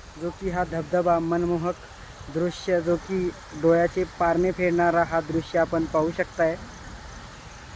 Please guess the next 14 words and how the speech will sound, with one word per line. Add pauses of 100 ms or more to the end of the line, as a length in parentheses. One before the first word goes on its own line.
(400)
जो
की
या
ठिकाणी (200)
आमची
पूर्ण
टीम (400)
आलेली
आहे,
आपण
पाहू
शकताय. (560)
टीम
सध्या